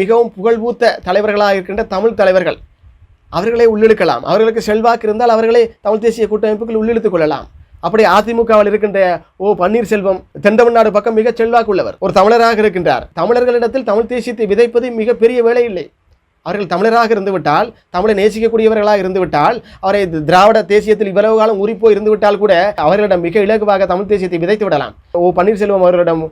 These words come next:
தமிழ் தேசியத்தை விதைத்து விட்டு அவரை தமிழ் தேசிய பாதையிலே முடுக்கி விடலாம். அது ஒரு பிரச்சனை இல்லை. அப்படி திராவிட கட்சிகளிலே எங்கெங்கெல்லாம் தமிழ் தேசியத்தை நேசிக்கக்கூடியவர்கள், தமிழை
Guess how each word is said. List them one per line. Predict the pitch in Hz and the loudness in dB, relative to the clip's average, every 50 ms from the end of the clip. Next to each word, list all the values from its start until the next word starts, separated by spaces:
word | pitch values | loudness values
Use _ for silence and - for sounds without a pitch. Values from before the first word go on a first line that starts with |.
| _ _ - | _ _ -8
தமிழ் | 185 208 220 226 | -6 -6 -4 -4
தேசியத்தை | 226 208 208 180 180 180 185 | -4 -4 -4 -4 -2 -2 0
விதைத்து | 190 226 226 226 220 | 0 0 0 0 -4
விட்டு | 208 214 220 208 | 0 2 2 2
அவரை | 208 202 180 - | 2 2 0 -2
தமிழ் | 214 226 220 233 | -2 -2 -2 -2
தேசிய | 226 185 - 208 165 196 | -4 -4 -4 -6 -2 0
பாதையிலே | 196 208 220 214 214 214 202 190 | 0 2 2 2 2 0 -2 -2
முடுக்கி | 208 233 233 226 233 220 | -6 -6 -8 -6 -4 -2
விடலாம். | 202 190 175 185 185 - | 0 0 -2 -2 -2 -2
அது | 143 180 208 | -2 0 0
ஒரு | 208 190 | 0 -2
பிரச்சனை | 202 208 202 220 220 208 196 | -2 -4 -2 -2 -2 -2 -2
இல்லை. | 180 190 - - _ _ - _ _ _ _ _ 160 | -4 -8 -10 -12 _ _ -20 _ _ _ _ _ -8
அப்படி | 165 - 214 185 202 247 233 - - - - - | -4 0 2 2 2 0 -4 -12 -18 -20 -6 0
திராவிட | 185 202 208 240 247 247 240 226 | 2 2 4 4 2 0 0 0
கட்சிகளிலே | 220 208 - 226 226 226 233 240 226 | 0 -2 -2 -2 -2 2 4 4 4
எங்கெங்கெல்லாம் | 214 214 226 233 233 226 233 233 247 226 - | 2 0 -2 0 0 2 2 0 0 -2 -4
தமிழ் | 196 214 226 220 | -4 -4 -4 -2
தேசியத்தை | 240 226 226 233 220 214 208 190 | -4 -4 -4 -6 -4 -4 -2 -2
நேசிக்கக்கூடியவர்கள், | 202 214 208 233 220 214 208 214 202 202 208 226 240 214 196 | -2 -2 -2 -2 -6 -4 -4 -2 -2 0 0 0 -2 -2 -2
தமிழை | 190 208 226 226 | -2 0 2 2